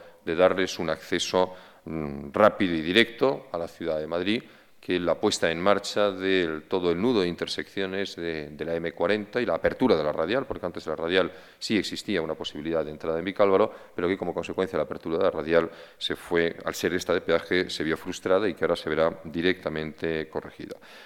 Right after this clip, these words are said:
Y la otra es el área intermodal de Alsacia, que vamos a construir próximamente. Es una iniciativa que está integrada en el Plan Estratégico de Integración del Transporte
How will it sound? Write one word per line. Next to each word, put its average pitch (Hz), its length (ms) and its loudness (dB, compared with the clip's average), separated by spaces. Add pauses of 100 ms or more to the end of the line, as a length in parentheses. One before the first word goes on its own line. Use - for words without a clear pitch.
(120)
Y 123 60 6
la 127 100 12
otra 135 360 10
es - 160 0
el 101 80 2
área 98 120 6
intermodal 87 580 2
de 78 80 -4
Alsacia, 127 640 2
que 92 80 -10
vamos 90 220 -6
a 87 60 -6
construir 90 520 0
próximamente. 90 840 0 (320)
Es 101 140 -4
una 95 120 -2
iniciativa 92 400 2
que 85 60 -2
está 98 120 -4
integrada 90 640 2
en 85 80 -6
el 78 60 -6
Plan 101 160 0
Estratégico 92 580 -4
de 80 80 -4
Integración 78 600 0 (180)
del 113 220 2
Transporte 101 640 2